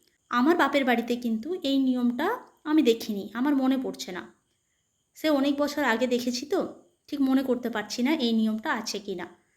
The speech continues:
আপনাদের মধ্যে হয়তো কারো থাকতেও পারে। আমাদের যেমন শ্রাদ্ধ ভোজে সকলকে কার্ড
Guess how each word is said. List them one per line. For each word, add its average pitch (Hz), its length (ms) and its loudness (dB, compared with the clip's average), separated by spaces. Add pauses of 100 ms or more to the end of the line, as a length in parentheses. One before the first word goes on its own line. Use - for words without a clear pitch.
(640)
আপনাদের 269 340 0
মধ্যে 277 260 0
হয়তো 277 280 0
কারো 247 240 2
থাকতেও 226 400 -6
পারে। 180 260 -8 (800)
আমাদের 311 460 4
যেমন 359 260 8
শ্রাদ্ধ 277 460 2
ভোজে 285 340 2
সকলকে 269 460 0
কার্ড 233 320 2